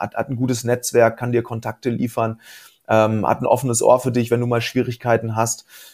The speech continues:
Ähm, das ist, glaub ich, äh, die, wahrscheinlich die Defini-, die Wunschdefinition eines guten Investors, ähm, als, als Startup-Founder. Also wir haben es nicht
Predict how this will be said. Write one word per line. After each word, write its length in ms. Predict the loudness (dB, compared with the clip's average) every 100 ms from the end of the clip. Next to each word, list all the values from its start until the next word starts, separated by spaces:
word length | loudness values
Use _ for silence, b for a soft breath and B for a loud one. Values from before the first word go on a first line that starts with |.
| B
Ähm, 260 | 0 2 2
das 220 | 2 2
ist, 160 | -2 4
glaub 200 | 4 4
ich, 220 | 0 -2
äh, 260 | -2 -2
die, 400 | -4 -8 -8 -10 -18 -16
wahrscheinlich 460 | -6 -2 -2 -4
die 140 | -8 -8
Defini-, 360 | -6 -6 -8
die 140 | -4 2
Wunschdefinition 840 | 4 2 -4 -4 -4 -2 -2 0
eines 320 | -2 -2 -6
guten 240 | -8 -8 -10
Investors, 720 | -6 -4 -4 -2 -2 -2 -10 b b b b -6
ähm, 260 | -4 -4
als, 300 | -4 -6 -6
als 240 | -8 -6 -4
Startup-Founder. 800 | 0 0 0 -4 -6 0 0 0
Also 160 | -2
wir 180 | -2 0
haben 220 | 0 0
es 160 | -2 -4
nicht 500 | -2 -2 -4 -10